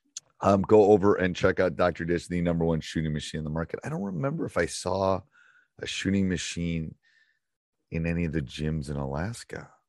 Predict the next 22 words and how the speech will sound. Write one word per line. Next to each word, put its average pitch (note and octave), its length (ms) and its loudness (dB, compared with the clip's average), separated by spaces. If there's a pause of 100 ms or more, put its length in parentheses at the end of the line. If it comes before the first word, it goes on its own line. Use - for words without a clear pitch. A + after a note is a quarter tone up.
We're F2 100 -12
gonna F#2+ 100 -2
have D#2+ 100 -4
to - 60 -8
talk D#2 180 0
to C#2+ 60 -10
the C2+ 80 -6
people C#2+ 260 -6
at C2 80 -6
Doctor B1+ 300 -8
Dish B1 240 -12
about - 200 -10
that. - 140 -12
I D2 80 -14
don't, E2+ 240 -12
I - 60 -16
don't - 180 -20
remember D2 380 -12
if - 120 -20
I B1 120 -14 (120)
do. B1+ 280 -14 (480)
Anyway, C#3 300 8